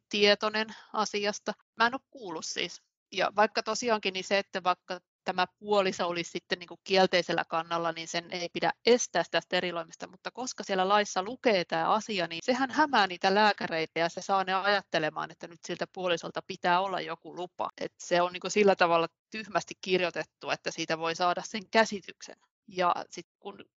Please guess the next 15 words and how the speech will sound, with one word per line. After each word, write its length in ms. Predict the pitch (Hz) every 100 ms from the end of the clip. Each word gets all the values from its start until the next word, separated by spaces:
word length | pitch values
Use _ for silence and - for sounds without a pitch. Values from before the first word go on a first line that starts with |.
| -
jotkut 420 | 202 196 - -
lääkärit 440 | 202 190 190 185
nyt 120 | 208 208
jo 180 | 220 196
on 280 | 214 214 202 -
valmiiksi, 460 | 208 202 185 -
mitä 220 | 175 175 175
ne 120 | 165
on, 240 | 180 170
että 380 | 151 - - 131 -
ne 120 | 151
on 100 | 180 _ -
hyvin 220 | 180 170
vanhoillisia 720 | 165 170 170 160 170 - 156
ja, 120 | 151